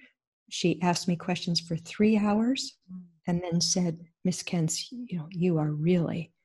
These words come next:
Speaker 1: sensitive to chemicals."
Speaker 2: So thank goodness for the compassion of a stranger, right?
Speaker 1: Absolutely.
Speaker 2: To connect. We,
Speaker 1: Absolutely.
Speaker 2: we all need that. And sometimes we need to be that person that can see. And if we know somebody,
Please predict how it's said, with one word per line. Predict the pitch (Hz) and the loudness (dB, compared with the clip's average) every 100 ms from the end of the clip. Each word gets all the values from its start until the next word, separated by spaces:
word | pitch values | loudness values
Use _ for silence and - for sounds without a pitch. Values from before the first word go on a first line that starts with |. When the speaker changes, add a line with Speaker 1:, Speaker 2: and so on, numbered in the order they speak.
| - | -12
Speaker 1:
sensitive | - 175 165 - 170 165 | -2 0 0 0 -4 -6
to | |
chemicals." | - 165 165 - - - - _ _ _ _ _ _ _ - - _ _ 208 | -6 -2 -4 -6 -14 -14 -14 _ _ _ _ _ _ _ -20 -20 _ _ -8
Speaker 2:
So | - 240 | -2 0
thank | 202 - - 320 311 | 0 -2 4 4 6
goodness | 247 254 - | 6 6 6
for | 208 | 4
the | 180 | 4
compassion | - 175 - 185 202 185 | 2 0 4 4 4 2
of | 160 | 0
a | 147 | -2
stranger, | - - 170 196 139 120 | -4 2 2 2 0 -2
right? | 131 190 233 - _ _ _ - | -2 -2 -4 -12 _ _ _ -4
Speaker 1:
Absolutely. | 185 - 208 208 233 208 185 - | -2 0 -2 0 0 0 -4 -6
Speaker 2:
To | 185 | -6
connect. | - 175 175 180 202 - 185 | 0 4 4 4 2 0 -4
We, | 202 | -4
Speaker 1:
Absolutely. | 208 175 | -2 -2
Speaker 2:
we | 165 - | -2 2
all | 180 196 | 4 6
need | 202 185 151 | 6 4 4
that. | 143 139 | 2 2
And | 165 | 0
sometimes | - 226 247 220 190 | 4 4 6 4 4
we | 202 | 6
need | 214 196 | 6 6
to | 165 | -2
be | 175 | 0
that | 165 156 - | 2 2 0
person | 156 160 156 135 127 | -2 -2 -4 -2 -2
that | 151 135 | -2 -4
can | - 165 | -4 -6
see. | - - 190 175 147 | -6 -4 -2 0 0
And | - 147 | -2 -2
if | 147 190 | -4 -2
we | 185 | 2
know | 170 147 | 2 0
somebody, | - 143 139 135 | -2 -4 -2 -4